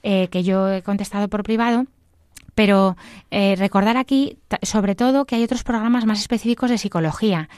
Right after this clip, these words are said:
como son Tiempo de Psicología y De la Mente al Espíritu. Y luego, pues, eh, algunas dudas que nos preguntan,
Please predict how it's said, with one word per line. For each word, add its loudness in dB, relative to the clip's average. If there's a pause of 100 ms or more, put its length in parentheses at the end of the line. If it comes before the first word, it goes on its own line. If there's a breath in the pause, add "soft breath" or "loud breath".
(300 loud breath)
como 0
son 0
Tiempo 0
de 0
Psicología -2 (120)
y 0
De -2
la -4
Mente -2
al -2
Espíritu. -4 (540 loud breath)
Y 2
luego, 2
pues, -4
eh, -2
algunas 0
dudas 0
que -4
nos -2
preguntan, -2